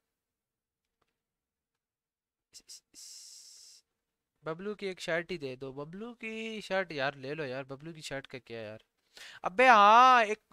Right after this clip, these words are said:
दूसरी shirts हैं बबलू की हमारे पास, वो सारी च-, पांच की पांच shirts वो बब-, दानी के पास पड़ी हुई हैं। अभी हम shoot के लिए गए थे ना, तो उसमें हमने shirts हमने अपनी पहनी थी ना,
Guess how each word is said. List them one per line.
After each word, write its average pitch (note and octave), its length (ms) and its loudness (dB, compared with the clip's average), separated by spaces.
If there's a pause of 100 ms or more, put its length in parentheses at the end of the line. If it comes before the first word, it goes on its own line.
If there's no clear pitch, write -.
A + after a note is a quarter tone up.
(120)
दूसरी G3+ 360 -10
shirts G#3 360 -2
हैं B3+ 180 -6
बबलू G#3 320 -8
की G#3 180 -6
हमारे E3 320 -6
पास, D3+ 380 -8 (680)
वो F3 40 -14
सारी C4 400 6 (220)
च-, - 120 -2 (120)
पांच C4 260 2
की B3+ 100 -10
पांच C4 300 -4
shirts A#3+ 300 -2
वो A3+ 100 -10
बब-, F3+ 300 -12
दानी F#3+ 340 2
के G3 80 -4
पास D3+ 220 -2
पड़ी C3 220 -12
हुई A#2 120 -18
हैं। A#2+ 140 -20 (560)
अभी E3 160 -6
हम G#3 80 -6
shoot A#3+ 260 -8
के B3+ 120 -6
लिए B3 180 -4
गए B3 180 2
थे B3+ 140 -4
ना, A#3+ 120 -2
तो G3+ 180 -6
उसमें G3 340 -10
हमने G3 360 -6
shirts G3+ 400 -2 (460)
हमने G3 200 -4
अपनी A3+ 240 -4
पहनी F3+ 280 -6
थी F3+ 140 -14
ना, F3 280 -10